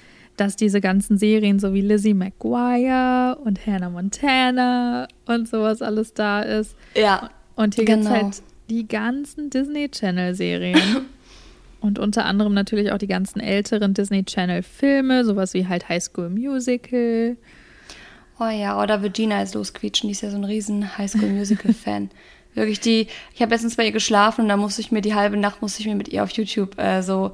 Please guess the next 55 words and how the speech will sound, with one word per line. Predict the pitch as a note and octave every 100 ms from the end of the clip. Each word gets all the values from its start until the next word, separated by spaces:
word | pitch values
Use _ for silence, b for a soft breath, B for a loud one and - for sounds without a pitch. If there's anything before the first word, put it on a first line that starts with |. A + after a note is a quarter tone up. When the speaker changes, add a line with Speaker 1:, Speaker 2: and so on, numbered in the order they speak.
| B B
Speaker 1:
<laughs> | G#3+ - C#4 - C#4 -
Speaker 2:
Zusammenschnitte | - A3 G#3+ A3+ - A3 A3+
von | A3 A#3+
allem | A3+ F3+
Möglichen | C#4+ - C#4+
angucken. | A#3+ - C4+ C4 - B3+ C4
Die | C4
liebt | A#3 B3+ A#3+
das | A#3 A#3+
total. | A3 G#3 G#3+ G#3
Ich | A3+
find's | A#3 D#4+
aber | C4+ A3+ -
auch, | G#3+ -
also | G#3 G#3 B B B -
ich |
mag | B3+ A#3 A#3
es | F#3+
auch, | - F#3
ich | -
hab's | G#3+
auch | - G3
gern | G3+
geguckt. | F#3+ F#3+ F#3+ - - _ _
Speaker 1:
Ja. | A#3 G#3 F#3+ F#3 - _ _ _ _ _
Ja, | G#3+ A3+
die | A#3
neue | A#3 A#3 A3
Serie | G3+ A#3 D4 F#3 -
übrigens, | F#3+ G3 F#3+ G3+ -
die | G3
High | G3 G3
School | -
Musical, | G#3 G#3 G#3 G3+
The | G3
Musical, | G3 G3+ G#3 G3+ F#3
The | F#3
Series, | - A3 A3+
ist | G#3
jetzt | G#3 G3
hier | G3+
keine | - - G3 G3 F#3+
Werbung, | G#3 G#3+
aber | F3+ F3+
ich | F#3
seh's | A#3+ D4
grad, | A#3 F#3+ -
heute | G#3+ C4 -
ist | - A3+ -
eine | A3
neue, | G#3+ G3+ G#3
weil | F#3+ F#3+
heute | G3 F#3+
ist | -
Freitag. | - E3+ G3 - C4